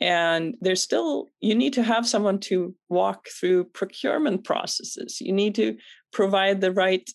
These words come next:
compliance checkboxes. You need to be able to have people on your side to talk to people on their side. And some of these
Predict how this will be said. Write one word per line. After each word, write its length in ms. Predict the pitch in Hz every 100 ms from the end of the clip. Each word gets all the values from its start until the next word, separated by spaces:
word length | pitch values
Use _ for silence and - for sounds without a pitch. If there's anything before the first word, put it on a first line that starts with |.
| -
compliance 1040 | 196 196 - 196 196 190 185 - - - -
checkboxes. 960 | 190 190 - 156 160 - - - -
You 100 | 180
need 300 | 190 190 190
to 100 | 196
be 220 | 180 180
able 240 | 196 185 185
to 100 | 180
have 340 | 180 202 226
people 380 | 233 214 196 170
on 140 | 156
your 160 | 151 165
side 400 | - 196 208 208
to 80 | 190
talk 280 | 175 165 -
to 60 |
people 300 | - 151 180
on 80 | 190
their 180 | 180 196
side. 420 | - - - 247 -
And 180 | 202 196
some 320 | - - 247
of 140 | 254
these 360 | 220 220 220